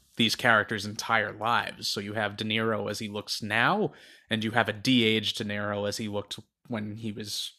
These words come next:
around the time he was in Taxi Driver. Um, looks pretty good. I, I know that it's, uh, d-, we're, we're getting down to when it's going to release, and we're gonna get, like, a full verdict when that happens. But it,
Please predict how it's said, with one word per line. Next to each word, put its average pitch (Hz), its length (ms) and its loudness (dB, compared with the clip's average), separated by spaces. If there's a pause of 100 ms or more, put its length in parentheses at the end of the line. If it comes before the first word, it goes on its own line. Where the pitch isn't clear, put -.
(200)
around 110 300 2
the 107 60 -2
time 110 240 -2
he 107 60 -4
was 107 140 -4
in 117 100 -2
Taxi 170 360 2
Driver. - 380 -8 (600)
Um, 107 580 8 (1800)
looks 320 160 2
pretty 330 200 4
good. 240 340 12 (640)
I, 131 340 2
I - 20 4
know 131 200 10
that 127 120 8
it's, - 260 0
uh, 101 320 -6
d-, 104 260 -2
we're, 117 240 6
we're 123 140 4
getting 143 260 8
down 123 320 6
to 113 520 -4 (680)
when 120 220 0
it's 107 100 -6
going 113 220 0
to 101 60 -6
release, 120 520 -2
and 101 180 -4
we're 101 120 -8
gonna 104 160 -8
get, 101 180 -6
like, 98 160 -6
a 104 40 -12
full 107 340 -2
verdict 104 480 -6
when 101 140 -4
that - 160 -8
happens. 123 480 -2
But 110 140 -6
it, 98 100 -8